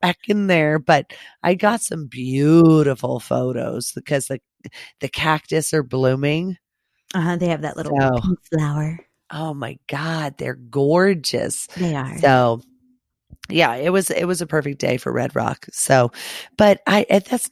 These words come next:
Speaker 1: not really dirty, dirty.
Speaker 2: Well, it's just a saying on this show.
Speaker 1: Yeah, it was
Speaker 2: Well,
Speaker 1: just
Speaker 2: it's kinda
Speaker 1: fun,
Speaker 2: dirty.
Speaker 1: fun.
Speaker 2: You got little prickers in your socks. You got little pricks in your socks.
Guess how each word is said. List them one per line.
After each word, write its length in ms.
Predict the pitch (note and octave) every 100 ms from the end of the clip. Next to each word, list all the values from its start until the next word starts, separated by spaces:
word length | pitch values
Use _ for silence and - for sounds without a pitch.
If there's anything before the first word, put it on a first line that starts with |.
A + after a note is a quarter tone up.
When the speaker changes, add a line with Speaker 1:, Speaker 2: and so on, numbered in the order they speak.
| A4+
Speaker 1:
not 120 | C#4+ A3+
really 200 | A3 G3+
dirty, 520 | C3+ C3+ C#3 E3 F3+
dirty. 720 | - C3 D3+ G3 A#3 B3 A#3
Speaker 2:
Well, 640 | A3 A3 F#3 E3+ E3 E3 -
it's 480 | A3 F#3+ - - -
just 480 | A#3 E3 C#3+ -
a 120 | C#3 D3+
saying 600 | - E3+ C3+ A2+ A2+ D3
on 160 | G#2+
this 200 | G#2+ B2
show. 500 | - - A#2 - A#2+ - - - -
Speaker 1:
Yeah, 720 | F#3 F3+ E3 D3 C3+ C#3 D3+ - _
it 140 | G3+ G3+
was 200 | A3 A#3
Speaker 2:
Well, 100 | F4
Speaker 1:
just 140 | D#4
Speaker 2:
it's 80 | -
kinda 100 | F#4 A#4
Speaker 1:
fun, 80 | A3
Speaker 2:
dirty. 260 | A3 G#3 B3
Speaker 1:
fun. 140 | C4+
Speaker 2:
You 60 | G#3+
got 200 | D#4 A3+
little 160 | C#4 G#3+
prickers 560 | - A3+ A#3 B3 B3
in 140 | A#3+ G#3+
your 100 | E3
socks. 560 | - G#3 F#3 G3 F#3+
You 60 | G3
got 140 | A3+
little 140 | A#3+ G3+
pricks 340 | A#3 A#3 -
in 100 | A3
your 80 | G#3+
socks. 600 | G3+ D3+ D3+ F#3 - -